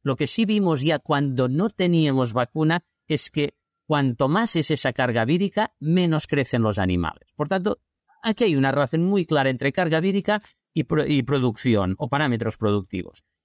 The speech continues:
Otra cosa es que lo que no tenemos es la medida de esta relación. Es decir,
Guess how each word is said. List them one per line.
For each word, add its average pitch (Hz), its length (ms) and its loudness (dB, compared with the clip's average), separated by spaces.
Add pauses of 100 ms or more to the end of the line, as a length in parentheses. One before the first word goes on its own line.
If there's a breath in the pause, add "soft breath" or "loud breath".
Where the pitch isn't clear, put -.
(160)
Otra 220 300 0
cosa 196 520 -2
es - 220 -2
que 147 100 0
lo 135 140 0
que 147 120 0
no 185 140 0
tenemos 185 580 0 (360)
es 185 320 0 (380)
la 147 180 2
medida 156 560 0
de 92 280 -2 (840)
esta 135 260 -2
relación. 98 600 -2 (180)
Es 151 100 0
decir, 123 420 0